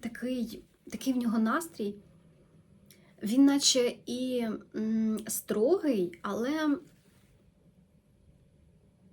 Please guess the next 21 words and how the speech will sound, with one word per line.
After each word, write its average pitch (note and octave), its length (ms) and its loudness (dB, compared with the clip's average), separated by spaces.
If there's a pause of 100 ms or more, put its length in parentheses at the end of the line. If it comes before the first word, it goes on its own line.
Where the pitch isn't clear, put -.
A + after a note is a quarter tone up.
(760)
але A#3 320 -2
й D#4 240 0
такий B3 840 -4
з A3+ 400 -4
натяком A#3+ 560 -4
на A3+ 80 -2
флірт. G3+ 680 -6 (340)
Я A3+ 100 0
не A#3 100 0
знаю, G#3+ 320 -2
як F#3 160 -4
це - 180 -14
пояснити. F#3+ 680 -8
От A3+ 180 -6
реально, A3+ 340 2
він A#3+ 500 -2
наче A3+ 420 -2
і - 160 -6
свіжий, A#3 540 -2
і F#3+ 200 -6
пудровий, G3 800 -4